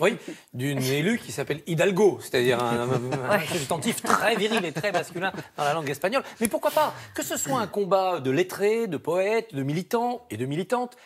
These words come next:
Speaker 1: d'élus, pourquoi pas ? Après, aller dans la règle pour tous,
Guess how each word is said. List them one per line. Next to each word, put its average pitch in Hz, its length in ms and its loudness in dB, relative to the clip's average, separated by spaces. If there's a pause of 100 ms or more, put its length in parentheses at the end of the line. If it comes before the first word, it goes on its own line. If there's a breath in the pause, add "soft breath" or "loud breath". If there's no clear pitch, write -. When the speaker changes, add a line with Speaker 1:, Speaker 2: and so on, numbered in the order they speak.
(120)
Speaker 1:
d'élus, 190 320 2 (180 loud breath)
pourquoi 202 300 0
pas ? 120 180 0 (300 loud breath)
Après, 262 500 2 (180)
aller 180 360 6
dans 151 160 2
la 135 120 2
règle 139 380 0
pour 117 320 -8
tous, 175 440 -2